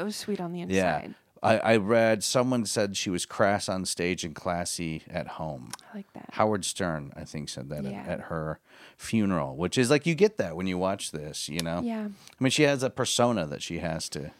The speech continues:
Speaker 2: to
Speaker 1: I
Speaker 2: use. And
Speaker 1: know.
Speaker 2: some of those early clips, she's so fast and she's so
Speaker 1: Yeah.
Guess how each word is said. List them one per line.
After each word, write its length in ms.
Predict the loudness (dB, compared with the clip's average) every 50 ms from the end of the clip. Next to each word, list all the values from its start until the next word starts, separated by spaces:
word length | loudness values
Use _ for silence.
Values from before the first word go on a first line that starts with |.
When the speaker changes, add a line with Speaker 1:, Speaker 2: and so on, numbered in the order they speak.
| -12
Speaker 2:
to 120 | -8 -6 -4
Speaker 1:
I 40 | -2
Speaker 2:
use. 260 | 0 0 2 2 2
And 100 | 2 2
Speaker 1:
know. 320 | 2 2 2 2 2 2
Speaker 2:
some 160 | 2 4 4
of 100 | 4 6
those 200 | 4 4 2 2 0
early 300 | 0 2 2 2 2 0
clips, 260 | 0 -2 -2 -2 -2
she's 200 | -2 -2 -2 -2
so 240 | 0 2 4 2 2
fast 760 | 2 -4 -8 -4 -2 -2 0 0 -2 -2 -4 -4 -4 -6 -6
and 160 | -6 -4 -4 -4
she's 300 | -4 -4 -2 -2 -2 -2
so 480 | 0 2 4 6 6 6 4 4 2 0
Speaker 1:
Yeah. 380 | -2 -4 -2 -2 -2 -4 -4